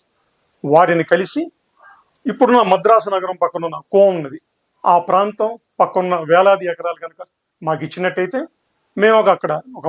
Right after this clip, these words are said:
మంచి పట్టణాన్ని నిర్మిస్తామని చెప్పి ఒక ప్రతిపాదన శ్రీరంగరాయల వద్ద ఫ్రాన్సిస్ డే చేశారు. ఆ ప్రతిపాదన విన్న శ్రీరంగరాయలు గారు ఈ యొక్క విషయాన్ని శ్రీకాళహస్తి దివాన్గా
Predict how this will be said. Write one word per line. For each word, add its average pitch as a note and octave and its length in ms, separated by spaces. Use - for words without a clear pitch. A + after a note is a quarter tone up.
మంచి G#3 280
పట్టణాన్ని G3 500
నిర్మిస్తామని D#3+ 640
చెప్పి D#3 220
ఒక - 80
ప్రతిపాదన G3+ 500
శ్రీరంగరాయల F#3 720
వద్ద E3+ 140
ఫ్రాన్సిస్ F3+ 460
డే C4 60
చేశారు. D3 440
ఆ - 20
ప్రతిపాదన A3 580
విన్న F#3 180
శ్రీరంగరాయలు E3 720
గారు E3+ 200
ఈ F3 60
యొక్క G#3 140
విషయాన్ని F3+ 540
శ్రీకాళహస్తి B3+ 720
దివాన్గా F3+ 380